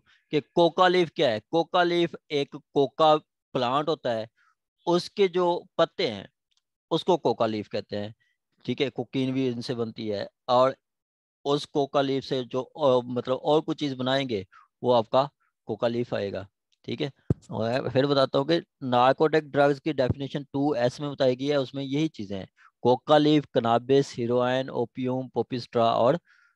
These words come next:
मैन्युफैक्चर्ड ड्रग्स। कोका लीफ क्या है कि जो कोका लीफ के पत्ते, ये मैं आपको दिखाऊं, ये आपका कोका लीफ है, ये आपका कोका, कोका लीफ है, ठीक है। इससे आपके जो चीज़ बनेगी वो भी आपका नारकोटिक ड्रग्स में आएगी।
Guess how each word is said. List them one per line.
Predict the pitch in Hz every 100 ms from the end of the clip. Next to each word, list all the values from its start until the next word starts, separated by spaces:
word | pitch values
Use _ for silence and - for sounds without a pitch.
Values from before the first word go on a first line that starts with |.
| _ -
मैन्युफैक्चर्ड | 123 113 - - - 73 _ _ 117
ड्रग्स। | 71 - - _ _ _ _ _ 127
कोका | 135 165
लीफ | 165 170
क्या | 165 165
है | 160 156
कि | 156
जो | 143 151 151 -
कोका | 143 -
लीफ | 139 139 131
के | 151 - -
पत्ते, | 113 117 82 _ _ -
ये | 113 123 - -
मैं | 113
आपको | 104 117
दिखाऊं, | 107 - 98 -
ये | 123 117
आपका | 104 - 107
कोका | 107 98
लीफ | 92 80 -
है, | - _ _ _ _ _ _ -
ये | 117
आपका | 117 - 156 - _ _ _ _ 202 -
कोका, | 110 - 101 - _ _
कोका | 110 104
लीफ | 90 104 113
है, | - _ _ _ _ _ _ _ _ _
ठीक | - 131
है। | 143 - _ _ _
इससे | 156 156 - 170
आपके | 131 127 - 139
जो | 127 131
चीज़ | 120 127 117
बनेगी | 120 120 120
वो | 120 123
भी | 123
आपका | 113 110 127
नारकोटिक | 117 104 101 113 135 107
ड्रग्स | 90 92
में | 95 87
आएगी। | 78 76